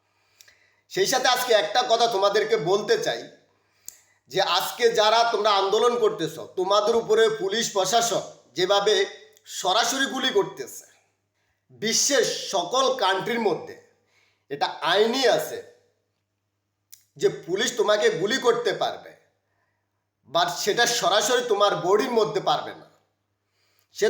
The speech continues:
তোমাকে গুলি করতে পারবে পায়ের মধ্যে। যখন দেখবে কোনো পুলিশ বা কোনো প্রশাসনের লোক তোমাকে সরাসরি গুলি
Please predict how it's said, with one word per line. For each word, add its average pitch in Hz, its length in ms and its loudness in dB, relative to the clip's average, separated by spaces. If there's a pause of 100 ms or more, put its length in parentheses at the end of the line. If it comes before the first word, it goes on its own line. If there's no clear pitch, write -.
তোমাকে 214 300 2
গুলি 208 280 -2
করতে 226 360 2
পারবে 226 300 0 (200)
পায়ের 202 360 4
মধ্যে। 160 280 -6 (1700)
যখন 175 400 2
দেখবে 240 300 2 (140)
কোনো 220 180 4 (180)
পুলিশ 202 280 -4 (100)
বা 196 120 2 (120)
কোনো 202 220 2
প্রশাসনের 226 600 0
লোক 220 180 2
তোমাকে 190 300 -2 (120)
সরাসরি 226 400 0 (100)
গুলি 226 160 0